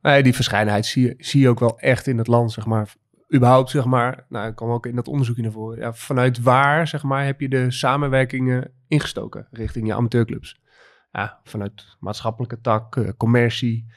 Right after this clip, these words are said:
eh, ticketing, eh, eh, of inderdaad sportief, jeugdopleiding. En dan kun je daar nog een beetje een scheiding maken. Ja, gaat het alleen om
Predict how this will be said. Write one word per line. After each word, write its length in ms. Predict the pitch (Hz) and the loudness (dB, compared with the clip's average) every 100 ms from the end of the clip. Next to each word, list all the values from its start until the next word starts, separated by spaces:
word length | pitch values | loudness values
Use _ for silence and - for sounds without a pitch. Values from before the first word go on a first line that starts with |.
| _ _ _ _ | _ _ _ _
eh, 220 | 120 110 | -6 -4
ticketing, 640 | 107 113 127 117 135 127 123 | -4 -4 -4 2 4 4 2
eh, 600 | 117 113 113 110 117 123 | 0 0 0 0 0 -2
eh, 80 | 117 | 0
of 280 | - 135 - | 2 2 0
inderdaad 340 | 131 107 107 | -6 -4 -6
sportief, 460 | - 131 156 123 - | -6 -4 0 -2 -2
jeugdopleiding. 600 | 127 127 131 - - 131 _ _ _ | -4 -4 -6 -10 -12 -16 _ _ _
En 100 | 123 | -2
dan 240 | 117 113 | 2 2
kun 120 | 110 117 | 4 4
je 60 | |
daar 200 | 110 113 | 6 6
nog 160 | 117 113 | 6 6
een 80 | 117 | 6
beetje 260 | 120 113 | 6 4
een 60 | 117 | 2
scheiding 320 | 113 117 120 | 2 0 -2
maken. 300 | 117 113 117 | -2 -4 -4
Ja, 160 | 113 107 | -6 -8
gaat 180 | - 107 | -12 -14
het 120 | - | -8
alleen 300 | 110 117 117 | -4 -2 -2
om 200 | 120 | -4